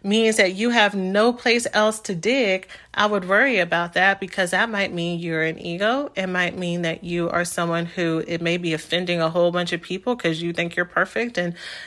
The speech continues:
um, your poop don't stink. And that's just, we all, in our, even in our best moments, as we learn to connect with people and love people, um,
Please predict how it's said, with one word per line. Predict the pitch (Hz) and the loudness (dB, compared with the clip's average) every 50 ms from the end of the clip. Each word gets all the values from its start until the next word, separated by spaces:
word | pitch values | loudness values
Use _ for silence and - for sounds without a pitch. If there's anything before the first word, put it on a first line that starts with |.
| - - | -6 -2
um, | 185 180 165 165 160 - - | 0 2 2 0 -2 -4 -10
your | - - 170 | -12 -10 -10
poop | - - 226 220 220 | -6 -4 -4 -2 0
don't | - 214 214 208 | 0 0 0 0
stink. | - - - 214 220 233 247 240 - | -2 -2 -2 0 0 -2 -2 0 0
And | 185 170 170 170 175 - - | 2 2 2 0 -4 -8 -4
that's | - 185 202 202 - | 0 0 0 2 2
just, | - 208 214 214 - - - - - - - - - - - - _ | 0 0 0 0 0 -2 -4 -4 -10 -16 -20 -20 -20 -20 -20 -18 _
we | - 190 214 240 247 | -4 -2 0 2 2
all, | - 196 202 202 190 185 170 160 156 160 180 - - - _ _ _ _ - | 4 4 4 6 6 6 4 4 2 0 -4 -8 -18 -20 _ _ _ _ -2
in | 196 196 196 | 0 4 4
our, | 185 185 185 - | 4 4 4 2
even | - 214 214 214 | 0 0 0 2
in | 208 202 | 2 4
our | 196 185 | 4 2
best | 175 165 - 175 185 185 - - | 4 6 6 4 4 4 0 -2
moments, | 175 170 160 151 160 160 - 170 - | 0 0 0 0 -2 -4 -6 -2 0
as | 170 175 175 175 | 0 0 0 0
we | 196 202 | -2 0
learn | 202 196 196 196 196 196 190 | 0 2 2 2 2 0 0
to | 185 - 175 | 0 -2 -2
connect | 170 - - 160 170 170 180 180 - | -2 -2 -4 -2 0 0 0 -2 -4
with | 180 175 - | -6 -6 -6
people | - 180 180 - 175 175 175 175 | -8 -6 -4 0 2 2 2 2
and | 165 - 160 160 160 | 2 0 -4 -4 -2
love | 165 180 180 175 - | 0 0 0 -2 -4
people, | - - 196 185 180 - 180 175 175 180 175 - - - - - - - | -8 -8 -6 -6 -4 0 0 2 2 0 -2 -6 -12 -14 -14 -16 -8 -2
um, | - 180 175 165 165 165 160 156 - | 0 2 4 4 2 0 0 -4 -8